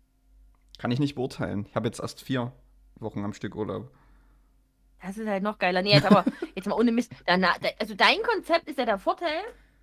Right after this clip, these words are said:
Speaker 2: dass du ja nie wieder so, so, so sinnlos vierzig Stunden arbeiten musst, ne? Das ist natürlich der Vorteil.
Speaker 1: Ja.
Speaker 2: Weißt du, was der absolute Nachteil ist? Du siehst halt gefühlt, übertrieben, jede Woche deine ArbeitskollegInnen und ich glaub, das schlaucht dann auch übers Jahr. Du siehst, jede Woche hast du irgendwie Arbeitskontext, ne? Du hast halt nie zwei, drei Wochen, wo es dir komplett egal sein kann, wo du mal ver-,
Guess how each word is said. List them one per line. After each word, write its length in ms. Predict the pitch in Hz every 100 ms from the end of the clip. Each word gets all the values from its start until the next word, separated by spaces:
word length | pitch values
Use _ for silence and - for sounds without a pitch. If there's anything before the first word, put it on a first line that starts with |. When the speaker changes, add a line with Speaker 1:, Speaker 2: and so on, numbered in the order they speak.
| _ -
Speaker 2:
dass 180 | 240 -
du 80 |
ja 140 | 254 233
nie 200 | 302 349
wieder 180 | 254 240
so, 120 | 226
so, 140 | 214
so 140 | 214 208
sinnlos 400 | 285 320 285 -
vierzig 300 | 269 247 226
Stunden 240 | 233 208
arbeiten 360 | 143 175 165 156
musst, 200 | 151 202
ne? 100 | 214
Das 100 | 269
ist 40 |
natürlich 240 | 277 247
der 120 | - 202
Vorteil. 240 | 214 269
Speaker 1:
Ja. 60 | -
Speaker 2:
Weißt 140 | -
du, 40 |
was 80 | 415
der 140 | - -
absolute 260 | - 339
Nachteil 340 | 294 - 285 226
ist? 160 | - _ _ -
Du 80 | 220
siehst 260 | 302 -
halt 260 | 285 277 269
gefühlt, 680 | 247 - 302 320 403 440 _ -
übertrieben, 540 | 226 226 294 330 339 381 440 _ -
jede 400 | 202 320 359 233
Woche 240 | 277 294 269 320 440 _ _ _ _ - _ _ _
deine 240 | - 226 -
ArbeitskollegInnen 920 | 254 339 - 226 214 214 196 185 180
und 100 | 190
ich 80 | -
glaub, 200 | 254 -
das 160 | -
schlaucht 340 | - 220 269 247
dann 120 | 208
auch 140 | 226
übers 260 | 349 233 -
Jahr. 240 | 160 165
Du 100 | 185
siehst, 320 | 185 254 - -
jede 260 | 294 392
Woche 180 | 339 302
hast 180 | 262 -
du 40 |
irgendwie 260 | - 302 269
Arbeitskontext, 880 | 143 285 214 180 - 185 180 165 -
ne? 80 | 185
Du 100 | 202
hast 200 | 233 277
halt 160 | 233
nie 120 | 285
zwei, 180 | 359 311
drei 180 | 311 262
Wochen, 200 | 277 269
wo 60 | 233
es 100 | -
dir 100 | 226
komplett 300 | 254 262 277
egal 300 | 254 277 320
sein 160 | 240
kann, 180 | 226 220
wo 60 | 208
du 100 | 196
mal 140 | 185
ver-, 160 | 185